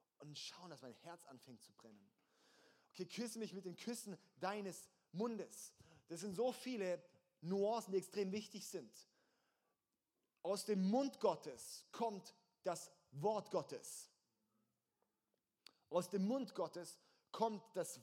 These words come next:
Wort Gottes. Die Rabbis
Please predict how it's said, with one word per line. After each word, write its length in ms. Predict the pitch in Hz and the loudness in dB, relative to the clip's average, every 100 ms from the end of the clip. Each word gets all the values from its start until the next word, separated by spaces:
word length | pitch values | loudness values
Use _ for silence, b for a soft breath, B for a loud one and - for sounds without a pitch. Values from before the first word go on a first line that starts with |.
| 120 | 0
Wort 320 | 214 214 - | 0 0 -2
Gottes. 600 | 196 147 147 104 - - _ _ _ _ b b b b b b b b b b _ _ _ _ _ _ _ _ _ _ _ 160 | -4 -4 -10 -12 -16 -16 _ _ _ _ b b b b b b b b b b _ _ _ _ _ _ _ _ _ _ _ -4
Die 140 | 196 | 0
Rabbis 640 | 190 240 240 190 - - | 2 2 0 -6 -8 -14